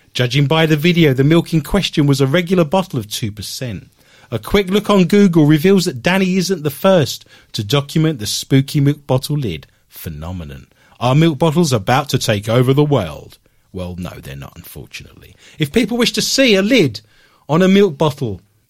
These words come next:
going up and down of its own accord, <laughs> creepily and scarily and bizarre, frightening too, according to this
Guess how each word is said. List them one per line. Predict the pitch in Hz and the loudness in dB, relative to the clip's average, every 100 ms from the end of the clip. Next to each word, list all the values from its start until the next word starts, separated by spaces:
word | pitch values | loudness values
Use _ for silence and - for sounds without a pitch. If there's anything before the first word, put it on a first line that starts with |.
| 113 | -4
going | 139 151 175 | 2 4 4
up | 190 - | 2 0
and | 185 185 | 0 2
down | 190 180 123 101 - - 247 - | 0 0 -4 -8 -16 -16 -10 -2
of | 151 180 | 2 2
its | 269 185 | 2 2
own | 175 175 | 4 2
accord, | 165 - 196 180 143 | 2 2 4 4 4
<laughs> | 247 302 - 220 240 277 285 285 285 _ | 0 -4 -8 -6 -6 -8 -16 -20 -20 _
creepily | - - 208 196 170 147 123 95 - - | -4 0 2 2 2 2 0 -2 -10 -2
and | 151 | -2
scarily | - - 151 123 110 107 95 85 - | 0 -2 0 0 -2 -4 -6 -10 -6
and | 165 196 180 | -2 0 2
bizarre, | 185 156 190 190 113 82 _ _ _ _ _ _ - - | 0 2 2 2 0 -4 _ _ _ _ _ _ -16 -14
frightening | - - 190 214 160 139 | -12 -2 0 2 2 2
too, | 135 185 160 | 2 2 2
according | 120 156 143 127 | 2 0 0 0
to | - | -2
this | 127 131 - | -2 -2 -4